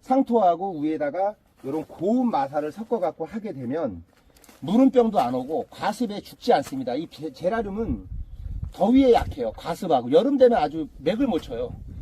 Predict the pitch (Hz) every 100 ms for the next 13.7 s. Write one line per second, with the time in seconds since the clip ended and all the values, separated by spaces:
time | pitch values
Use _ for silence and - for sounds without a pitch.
0 | - - - - 226 262 196 135 - -
1 | - - 208 254 247 240 247 180 92 -
2 | _ 156 220 269 269 220 _ - 180 -
3 | 294 262 247 196 170 196 277 277 196 -
4 | - 208 247 180 190 262 240 220 196 160
5 | - 160 240 269 226 135 123 127 240 87
6 | - - - - 262 247 262 - - 165
7 | 247 254 277 220 233 - - - - -
8 | - 202 - 311 302 285 254 - - 196
9 | 262 - - - - - 311 294 269 233
10 | 160 160 185 233 196 143 156 262 - -
11 | - _ 294 302 294 254 175 170 214 196
12 | 139 143 143 123 113 120 110 - _ _
13 | _ - 320 302 214 143 156